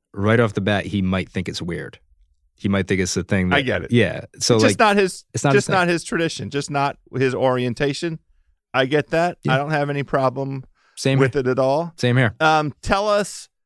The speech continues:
Speaker 2: about what you did this past Thanksgiving.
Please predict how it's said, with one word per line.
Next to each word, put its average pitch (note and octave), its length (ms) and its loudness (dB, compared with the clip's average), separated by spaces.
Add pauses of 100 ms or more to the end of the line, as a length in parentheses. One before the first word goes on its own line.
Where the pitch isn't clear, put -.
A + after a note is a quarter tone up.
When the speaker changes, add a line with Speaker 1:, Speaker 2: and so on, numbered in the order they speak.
(140)
Speaker 2:
about D3+ 720 0
what C#3 240 -2
you C#3+ 160 -2
did B2+ 640 -4
this A#2+ 180 -2
past - 540 -2
Thanksgiving. G2+ 580 -2